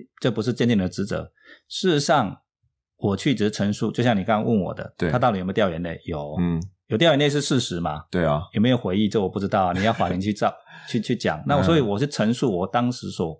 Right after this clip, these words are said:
Speaker 1: 看到的，
Speaker 2: 嗯。
Speaker 1: 还有鉴定的结果到底是怎么样，很忠实的把这个结果来告诉法庭。
Speaker 2: 嗯。
Speaker 1: 那告-，告诉法庭了以后，法庭必须要去调查整个全貌啊，
Speaker 2: 嗯，嗯，嗯。
Speaker 1: 了解他的动机嘛。
Speaker 2: 是。你在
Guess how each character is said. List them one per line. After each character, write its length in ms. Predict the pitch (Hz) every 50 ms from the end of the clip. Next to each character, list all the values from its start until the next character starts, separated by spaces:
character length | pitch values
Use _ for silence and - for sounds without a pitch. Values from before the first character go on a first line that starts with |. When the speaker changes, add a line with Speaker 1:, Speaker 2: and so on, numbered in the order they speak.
| _ _
Speaker 1:
看 260 | - - 143 110 98
到 220 | 95 120 104 90 82
的， 160 | 78 73 76 - _ -
Speaker 2:
嗯。 200 | 87 85 80 80
Speaker 1:
还 100 | - 120
有 100 | 120 113
鉴 320 | 104 - - 156 135 226 -
定 120 | 131 117
的 100 | 104 95
结 200 | - - 95 104
果 220 | - 85 82 - -
到 140 | - 110 92
底 80 | 87
是 100 | 82 104
怎 220 | 95 - - 85 76
么 80 | 80
样， 200 | 92 101 98 95
很 220 | - - 92 87 80
忠 240 | - - 135 135 139
实 140 | - - 90
的 100 | 87 87
把 180 | - 78 85
这 120 | - 117 113
个 80 | 101
结 220 | - - 92 98 101
果 260 | - 90 78 78 78 - - - - _ _ _
来 200 | - 98 98 101
告 200 | 101 - 110 101
诉 160 | - 110 95
法 240 | - - - 71 71 -
庭。 160 | - - - - - - _
Speaker 2:
嗯。 260 | - 82 80 78 73 - -
Speaker 1:
那 80 | 160
告-， 140 | 156 - 127 - - - -
告 100 | 170 170
诉 120 | 170 175
法 160 | 139 127 107
庭 100 | 107 107
了 80 | 104 104
以 100 | 98 98
后， 220 | 101 131 123 107 - - - -
法 80 | 110
庭 180 | 107 113 120 131
必 120 | 156 147
须 80 | 139 147
要 60 | 143
去 100 | 156 147
调 180 | 151 151 143 -
查 340 | - - 87 85 85 90 - _ _ _ _ _
整 120 | - 98
个 80 | 92 98
全 240 | 92 - - 92 90
貌 340 | 92 104 120 113 92 82 78
啊， 120 | 78 - - _
Speaker 2:
嗯， 280 | 92 98 98 98 92 95
嗯， 20 |
嗯。 20 | 104
Speaker 1:
了 60 | 117
解 80 | 123 120
他 100 | 131 135
的 80 | 117 98 - -
动 220 | 135 120 110 101
机 240 | - - 104 95 92
嘛。 200 | 90 80 78 82 -
Speaker 2:
是。 380 | - - 90 90 82 78 - - - - - - - - - - _ _ 95
你 120 | 92 90
在 600 | - 123 123 113 110 104 98 98 95 95 90 82